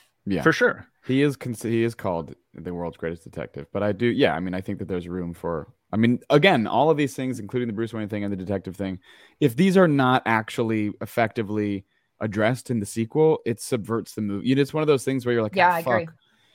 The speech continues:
Speaker 1: Now the first one's not as good 'cause they didn't actually follow through on what the narrative should have been, where he's a more put together Bruce Wayne for appearance purposes, and he's a better detective. He's more in the nitty gritty of that." Um, so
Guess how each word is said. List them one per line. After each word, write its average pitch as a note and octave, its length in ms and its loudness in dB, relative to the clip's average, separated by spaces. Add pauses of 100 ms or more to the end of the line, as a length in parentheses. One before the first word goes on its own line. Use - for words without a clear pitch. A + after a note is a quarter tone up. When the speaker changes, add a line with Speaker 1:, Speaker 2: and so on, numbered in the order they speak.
(160)
Speaker 1:
Now C#3+ 240 2
the A#2 320 -2
first C#3+ 220 0
one's C3 120 -2
not C3 140 -2
as A2+ 80 -6
good D#3 280 2
'cause A#2+ 140 -4
they B2+ 80 2
didn't C3+ 320 0
actually B2+ 380 -4
follow C3+ 340 2
through C3 340 -4
on A#2 140 -2
what A#2 200 -2
the A2 80 -4
narrative A#2 440 0
should A#2+ 220 -4
have G2+ 120 -6
been, B2 280 -2
where A2 100 -2
he's G2+ 280 -4
a G#2 40 -2
more A2 300 -2
put A2+ 260 -8
together A2 360 -4
Bruce G2+ 340 -6
Wayne C3+ 260 -2
for G2 140 -8
appearance B2 340 -6
purposes, A#2+ 480 -4
and G2+ 140 -6
he's F#2+ 160 -8
a - 20 -12
better F2+ 220 -8
detective. A2 520 -2
He's G2+ 200 -6
more F2+ 300 -6 (480)
in A2+ 160 2
the G#2+ 80 2
nitty G2+ 260 0
gritty G2+ 300 0
of F2 100 -2
that." F#2 260 -4 (400)
Um, G2 560 -4 (920)
so D#3 300 6